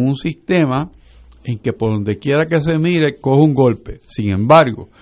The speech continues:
el pueblo puertorriqueño, la gente,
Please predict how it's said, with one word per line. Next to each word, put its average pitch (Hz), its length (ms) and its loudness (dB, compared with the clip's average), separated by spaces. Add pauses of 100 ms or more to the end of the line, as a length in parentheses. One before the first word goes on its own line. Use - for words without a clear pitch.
(400)
el 107 320 -6
pueblo 135 360 2
puertorriqueño, 151 920 -2 (100)
la 113 240 -4
gente, 147 520 0